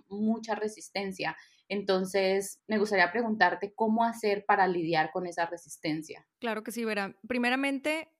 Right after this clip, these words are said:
Speaker 2: me encantó el punto que mencionaste ahorita de reacción y acción. La reacción, o sea, cuando reaccionamos a algo, muchas veces es inconsciente, ¿sí? Es precisamente por estos pro-, estas programaciones que mencionabas, o sea, tenemos tantos años de ser de cierta manera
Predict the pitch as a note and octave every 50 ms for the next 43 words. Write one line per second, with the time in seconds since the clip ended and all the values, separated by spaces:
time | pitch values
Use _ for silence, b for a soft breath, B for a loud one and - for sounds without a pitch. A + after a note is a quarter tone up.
0 | _ _ - A3+ A3+ A#3 A3+ A3+ - A3+ A3 G#3+ G#3+ A#3 A#3 A#3+ B3+ C4+ C#4 C#4
1 | A#3+ C4 C4 C4 A#3 C#4 C4 - C#4 C4 B3+ A#3 - A3+ A3+ A3 G#3+ G#3 - B3
2 | A#3+ A#3+ A#3 A3 A3+ - A#3+ A#3 A#3 A#3 A3+ G#3+ G3+ G3+ - - - A#3+ A3+ G#3
3 | G#3+ A3+ A#3 A3 A3 G#3 F#3+ G3 - - - A3 G3+ G3 F#3 F#3 - _ _ _
4 | - A3+ A#3+ A#3+ A#3+ A#3+ A#3+ B3 A3+ A3+ - - - D4 D4+ D4 C#4 C4+ C4 A#3+
5 | A#3+ A3 - A3+ A3 G#3+ G#3+ G#3 A3 A3 F#3 - - - A3 G#3+ A3 A#3 B3 B3+
6 | C4 B3 A3+ A3 G#3+ - A#3 A3 G#3+ A3 A3+ A#3 A#3 G#3+ G3+ G3 F#3+ - _ _
7 | _ - A3 B3+ B3+ - D#4+ D#4 C4+ C4 C#4+ C#4 C#4 - D4+ B3 - - C4 A#3+
8 | - C4+ C#4 B3+ - C4 A#3 G#3+ - - A#3+ A#3 A#3 A3+ G3+ - F#3 F3+ D#3+ _
9 | _ _ - - - A3+ A#3+ B3 - _ _ _ - A3 A3 - - B3+ B3+ A#3
10 | A#3+ C4+ C4 C4 B3+ B3 A#3 - C4 A#3 - A#3 A3 G#3+ G#3+ - A#3+ A#3 - _
11 | - B3+ - A#3 - - A#3+ - - C4+ B3 A#3 A3 G#3 G3+ - A3+ G#3 A3 A3+
12 | - - B3+ A#3 A3 G#3+ G3+ - G#3+ G#3+ G#3+ A3 A3+ A3+ G#3+ G3+ G#3 G#3 F#3+ A3
13 | G#3 - _ - A3+ A3 A3 A#3 C4 A#3+ - B3+ B3 A#3+ - C4+ B3 B3+ B3 B3
14 | B3+ A#3 G#3+ - B3 A3+ A3 A#3+ G#3 - A#3 A3+ A3+ - B3+ B3 A#3+ A#3 A3+ A3+
15 | G#3+ G3+ G3 G3+